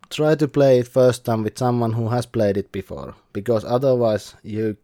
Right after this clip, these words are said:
can get your brain tied into a knot.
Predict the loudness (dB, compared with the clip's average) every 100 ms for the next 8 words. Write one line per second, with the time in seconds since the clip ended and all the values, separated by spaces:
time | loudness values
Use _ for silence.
0 | _ -4 -2 0 -2 -4 -2 0 0 -4
1 | _ _ _ _ -12 -2 0 0 -2 -6
2 | -12 _ -8 -6 -4 -8 -6 -6 -4 -6
3 | -8